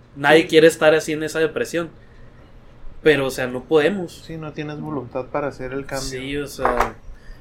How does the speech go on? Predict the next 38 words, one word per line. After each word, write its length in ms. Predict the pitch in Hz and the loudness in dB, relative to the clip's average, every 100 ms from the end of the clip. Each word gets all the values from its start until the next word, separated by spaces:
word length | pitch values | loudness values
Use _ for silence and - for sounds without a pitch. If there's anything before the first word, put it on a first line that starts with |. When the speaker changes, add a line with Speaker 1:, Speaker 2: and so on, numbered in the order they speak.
| - - - | -18 -16 -6
Speaker 1:
no 200 | 131 135 | -4 -2
estamos 480 | - 135 143 156 156 | -4 -2 0 0 2
de 120 | 147 | 2
que, 100 | 135 | 0
"Oye, 200 | 143 147 | 2 2
¿sabes 240 | 143 131 | 0 -8
qué? 100 | - | -8
No 120 | 147 | -10
sé, 120 | 143 151 | -8 -4
adopta 360 | 151 147 - | -2 -4 0
un 80 | 156 156 | 0 2
perro", 880 | - 135 147 156 160 156 151 147 147 | 4 6 6 8 8 8 6 4 2
<laughs> 40 | |
no, 220 | 165 165 | 2 2
no 140 | 165 170 | 4 2
sé, 400 | - 175 226 - - - - - - - - - | 4 2 2 0 -20 -16 -14 -14 -18 -20 -20 2
pero 280 | 156 151 147 | 4 6 4
si 220 | 139 147 | -2 -6
no, 140 | 131 147 156 | -6 -8 -10
o 60 | 147 | -14
sea, 180 | 117 95 - - - - | -16 -18 -20 -20 -20 2
es 220 | 156 156 | 4 4
nuestro 460 | 175 190 - 147 127 | 4 2 0 -6 -2
reto 240 | 131 135 | -4 0
y 100 | 170 | 2
es 80 | 147 | 6
lo 80 | 160 | 6
más 200 | 170 - | 4 -6
triste, 380 | - 120 - 120 117 | -10 -12 -10 -10 -10
o 40 | |
sea, 220 | - 113 110 - - - - - | -14 -12 -14 -16 -18 -18 -18 -4
el 160 | 127 127 | 0 0
estar 340 | 123 - 131 | 0 0 2
viendo, 280 | 143 147 147 | 2 2 0
porque 220 | 147 135 | -2 -4
muchas 320 | 127 127 147 | -4 -4 -6
son 140 | 139 135 | -6 -8
pacientes 800 | 143 - 120 120 143 135 - | -6 0 0 0 -4 -8 -12